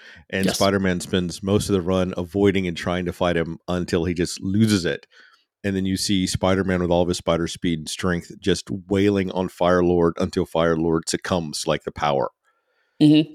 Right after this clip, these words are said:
Speaker 1: So it's a, an interesting dichotomy, that one specifically, because Spider-Man is a superhero that thinks through his actions, tries not to use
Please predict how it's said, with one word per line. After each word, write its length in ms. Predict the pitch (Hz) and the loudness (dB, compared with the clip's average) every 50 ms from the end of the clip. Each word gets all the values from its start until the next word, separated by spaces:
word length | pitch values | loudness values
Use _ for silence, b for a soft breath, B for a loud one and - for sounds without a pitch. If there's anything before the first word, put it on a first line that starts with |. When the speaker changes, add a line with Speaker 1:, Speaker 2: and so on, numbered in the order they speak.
| - | -6
Speaker 1:
So 80 | - 87 | -6 -6
it's 100 | 82 - | -2 -2
a, 180 | 85 78 73 69 _ _ _ _ | -2 -2 -2 -6 _ _ _ _
an 300 | - 110 101 92 90 - - - | -2 -2 -2 -2 -6 -8 -4 -2
interesting 720 | 117 110 104 101 95 - 98 95 92 92 87 85 82 85 - _ _ _ - 98 | 0 2 2 2 0 0 -4 -4 -4 -4 -6 -8 -10 -12 -16 _ _ _ -12 -6
dichotomy, 520 | 95 92 90 - - 151 135 107 95 92 | -6 -6 -6 -2 -2 -2 0 0 -2 0
that 180 | 82 80 - 69 | -2 -2 -2 -4
one 80 | - | -8
specifically, 380 | - - 131 135 - - 90 85 | -6 -2 -2 -2 -2 -4 -6 -6
because 160 | 85 85 - | -6 -8 -6
Spider-Man 420 | - - 98 95 92 92 90 87 | -2 0 2 2 2 0 -2 -4
is 140 | 85 82 82 | -6 -4 -2
a 80 | 85 82 | -2 -2
superhero 500 | - - - 85 - 85 87 87 82 80 | -2 -6 -10 -12 -8 -6 -4 -4 -4 -4
that 160 | - - _ | -6 -10 _
thinks 320 | _ 98 95 95 - - | _ -4 -4 -4 -6 -8
through 380 | - - 95 92 92 95 92 92 | -6 -4 -2 0 2 2 0 0
his 120 | 95 87 | -2 0
actions, 600 | 87 85 82 87 - - 85 80 80 - - - B B B B B B B B _ | 0 0 0 0 -2 -6 -6 -6 -6 -8 -8 -10 B B B B B B B B _
tries 420 | - - 101 92 90 92 90 85 | -4 -2 0 2 2 0 0 -2
not 280 | 95 98 92 95 90 - | 0 0 0 0 0 -2
to 100 | - 104 | -4 -4
use 480 | 87 87 92 95 95 95 92 85 82 | -2 0 2 2 4 2 2 0 -4